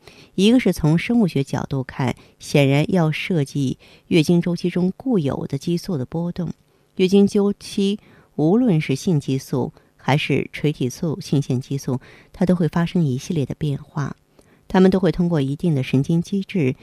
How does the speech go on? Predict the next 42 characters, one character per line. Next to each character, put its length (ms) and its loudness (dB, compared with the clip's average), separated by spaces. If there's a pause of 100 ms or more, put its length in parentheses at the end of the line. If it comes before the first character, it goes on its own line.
(240)
影 240 2
响 260 -4
着 120 -2
妇 200 -4
女 140 -2
的 300 -4 (260)
心 260 2
理 140 4
活 300 -6
动 160 -2
和 120 -4
行 300 -4
为， 260 -4 (360)
引 120 8
起 160 4
一 40 2
些 160 0
情 240 2
绪 120 -6
变 240 -2
化。 300 -4 (460)
情 180 8
绪 100 4
变 200 6
化 120 2
和 160 0
紧 400 -4
张 320 0 (160)
反 320 0
过 140 -2
来 300 -2 (300)
也 120 4
会 160 -2
影 260 0
响 320 -6 (760)
生 260 0
殖 140 -4
激 180 -6
素 240 -8
的 180 -8 (200)
水 220 -6
平， 440 -6